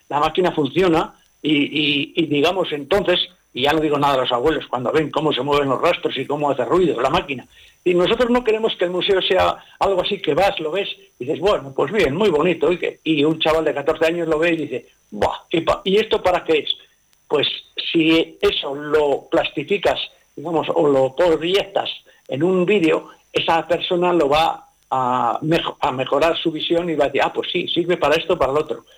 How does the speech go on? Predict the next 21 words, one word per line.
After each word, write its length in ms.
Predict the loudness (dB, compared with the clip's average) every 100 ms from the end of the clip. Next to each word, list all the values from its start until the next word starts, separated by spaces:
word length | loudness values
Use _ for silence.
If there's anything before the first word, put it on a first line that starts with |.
| _
No 120 | -2
digo 220 | 2 4 4
nada 420 | 2 2 -2 -20 _ _
cuando 320 | -2 2 2
nosotros, 480 | 0 -2 -2 2 2 0 -8
eh, 440 | -6 -4 -2 -4
hace 260 | -2 0 2
ya 140 | 2
muchos 320 | 0 -2 -4 -2
años, 260 | 0 0 -2 -14 _ _
aquí 380 | -6 -4 2 2
en 160 | 2 0
Castilla 420 | -4 -2 -2 0
y 20 |
León, 260 | 4 2 2
en 140 | -2
la 220 | -2 -2 0
Feria 200 | 2 2
Muestra 280 | 0 0 0
de 80 |
Valladolid, 460 | 2 2 2 -2 -6